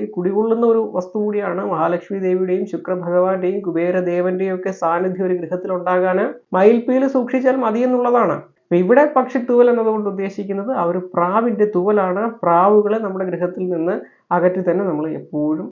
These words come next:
നിലനിർത്തുവാൻ സൂക്ഷിക്കുക. ഇനി പല വീഡിയോകളിലും നമ്മൾ പറഞ്ഞിട്ടുള്ള ഒന്നാണ്, ചോർച്ചയുള്ള നിലവിളക്ക് കൊടിയ ദാരിദ്ര്യത്തെയും ആരോഗ്യ പ്രശ്നങ്ങളെയും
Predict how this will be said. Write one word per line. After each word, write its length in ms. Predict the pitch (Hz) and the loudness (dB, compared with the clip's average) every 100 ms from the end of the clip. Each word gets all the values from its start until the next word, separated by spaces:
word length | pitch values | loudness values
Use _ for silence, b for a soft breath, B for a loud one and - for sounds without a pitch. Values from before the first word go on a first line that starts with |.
| - | 0
നിലനിർത്തുവാൻ 880 | 170 185 185 165 160 165 156 156 165 254 | 2 4 2 0 -2 -2 0 0 0 -6
സൂക്ഷിക്കുക. 540 | - 147 - 143 - - - _ _ | -6 -8 -6 -10 -10 -16 -18 _ _
ഇനി 160 | 294 330 | 4 6
പല 200 | 269 269 311 - - | 8 8 8 4 -2
വീഡിയോകളിലും 580 | 214 226 254 247 262 262 | -2 4 6 6 6 4
നമ്മൾ 180 | 233 233 | 4 2
പറഞ്ഞിട്ടുള്ള 440 | 220 196 196 220 | 2 0 -2 0
ഒന്നാണ്, 360 | 208 190 190 170 175 | 0 0 -2 -2 -6
ചോർച്ചയുള്ള 640 | - 196 233 247 277 277 262 | 0 4 4 4 2 4 4
നിലവിളക്ക് 640 | 220 185 208 190 - 180 214 | 2 0 0 -2 -2 -6 -6
കൊടിയ 440 | - 175 190 208 233 | -4 -2 0 0 0
ദാരിദ്ര്യത്തെയും 920 | 185 165 175 185 190 185 170 160 190 214 b b b - | 2 2 0 0 -4 -2 -2 -2 -4 -8 b b b 0
ആരോഗ്യ 340 | 165 202 214 | 6 6 6
പ്രശ്നങ്ങളെയും 760 | 220 185 - 175 165 160 160 | 2 -2 -4 -4 -2 -2 -2